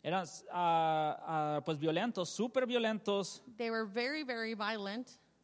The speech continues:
Speaker 1: Y eran, ah, como los villanos, ah, <laughs> pues, del pueblo.
Speaker 2: They were like the, the town, town's villains.
Speaker 1: Ah, Mateo dice que estaban llenos, ah, ah, pues, de demonios.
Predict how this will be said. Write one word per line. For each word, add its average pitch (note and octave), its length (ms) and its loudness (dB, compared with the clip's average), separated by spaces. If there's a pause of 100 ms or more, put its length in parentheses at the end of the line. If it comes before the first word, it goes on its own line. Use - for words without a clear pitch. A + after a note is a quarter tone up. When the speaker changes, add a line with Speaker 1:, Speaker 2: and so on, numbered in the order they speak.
Speaker 1:
Y E3+ 80 4
eran, A#3 300 6
ah, F3+ 540 6
como F#3 180 4
los F#3 160 6
villanos, F3+ 720 2
ah, D#3 280 2
<laughs> D#3 300 2
pues, E3 120 2
del E3 120 2
pueblo. F#3 480 4 (360)
Speaker 2:
They C4 100 -2
were C#4+ 160 -4
like C#4+ 260 -2
the, G#3 720 -2 (100)
the G#3 80 -10
town, A#3+ 520 -6 (320)
town's A#3 300 -4
villains. F#3+ 640 -8 (300)
Speaker 1:
Ah, C#3 420 -4 (840)
Mateo D#3+ 280 -2
dice A3 200 -2
que F#3+ 100 -8
estaban F#3+ 380 -4
llenos, D3+ 500 -4 (100)
ah, C3 840 -6 (200)
ah, B2 1300 -8
pues, C3 140 -4
de C3+ 60 -2 (100)
demonios. C3+ 600 -6